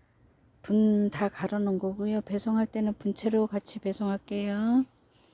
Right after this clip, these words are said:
요거 이만 원이에요. 잘 보세요. 분도 예뻐요.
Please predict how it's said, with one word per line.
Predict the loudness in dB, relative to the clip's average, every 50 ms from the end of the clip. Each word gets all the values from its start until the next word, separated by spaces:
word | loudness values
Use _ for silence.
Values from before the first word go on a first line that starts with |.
| _ _ _ _ _ _ _ -8
요거 | -8 -4 0 0
이만 | 2 4 4 4 4 4 4 4
원이에요. | 4 4 4 4 4 4 4 4 2 2 2 4 4 4 4 2
잘 | 0 -4 -8 -8 -8
보세요. | -8 -10 -12 -8 -4 -4 -2 0 0 0 0 0 0 -2 -2 -4
분도 | -6 -8 -6 -4 -4 -4 -4 -4 -4 -2 -2 0
예뻐요. | -2 -2 -2 -4 -6 -6 -4 -4 -4 -4 -4 -4 -6